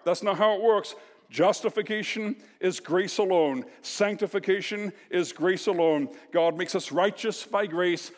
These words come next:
God makes us holy by grace. We are being renewed. This is something that is happening. It's happening to us.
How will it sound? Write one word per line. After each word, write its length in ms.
God 200
makes 180
us 100
holy 720
by 200
grace. 420
We 300
are 520
being 500
renewed. 460
This 220
is 100
something 400
that 120
is 100
happening. 480
It's 120
happening 340
to 280
us. 560